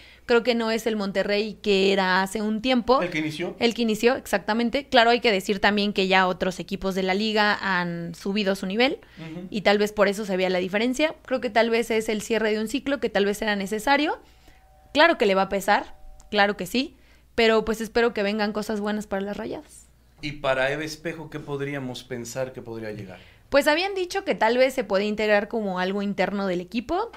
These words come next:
Speaker 1: Todavía no
Speaker 2: Ok.
Speaker 1: se ha dicho nada realmente.
Speaker 2: Ujú.
Speaker 1: Y pues no sé, a lo mejor le puede esperar a otro equipo de la liga. Realmente es una gran técnica.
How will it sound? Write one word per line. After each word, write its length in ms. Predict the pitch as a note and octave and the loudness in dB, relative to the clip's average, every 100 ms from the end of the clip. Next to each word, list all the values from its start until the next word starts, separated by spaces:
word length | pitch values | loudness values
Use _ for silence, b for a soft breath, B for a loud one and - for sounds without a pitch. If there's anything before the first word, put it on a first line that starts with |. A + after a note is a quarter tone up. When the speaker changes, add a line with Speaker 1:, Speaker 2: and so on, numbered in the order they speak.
| - | -2
Speaker 1:
Todavía 280 | A3+ G#3+ G#3 | 2 4 4
no 100 | G#3+ | 0
Speaker 2:
Ok. 60 | G3+ | 0
Speaker 1:
se 80 | G3+ | 0
ha 20 | |
dicho 460 | F#3+ F#3+ G3 F3 | 0 -2 -6 -4
nada 600 | F3 F3 F3 F3 - - F#3 - _ | -4 -2 -2 -2 -4 -6 -12 -20 _
realmente. 720 | B3 - F#3+ F3+ G#3 C4+ D4+ A4+ | -18 -6 -2 -2 0 -2 -2 -2
Speaker 2:
Ujú. 100 | E3+ F#3+ B B B | -4 -12 B B B
Speaker 1:
Y 120 | A3+ | 2
pues 160 | B3 | 2
no 120 | B3+ C#4+ | 2 2
sé, 80 | A#4+ G4 | 2 4
a 40 | |
lo 100 | B3+ | 4
mejor 260 | B3 C4+ C#4 | 2 0 0
le 100 | C#4 | 0
puede 160 | C4+ | -2
esperar 320 | C4+ A3 G#3+ | -2 0 2
a 60 | A#3 | 2
otro 180 | A3+ A3 | -2 -8
equipo 260 | A3 G#3+ G3+ | -8 -6 -4
de 80 | |
la 120 | F#3 F#3 | -2 -2
liga. 300 | C#4 D#4 A#3 | -4 -4 -2
Realmente 400 | A3+ A#3 A#3 A#3+ | 0 0 -2 -4
es 80 | |
una 120 | A#3 G3+ | -6 -4
gran 200 | F#3 F#3+ | -6 -6
técnica. 400 | F#3 A3 - | -8 -8 -12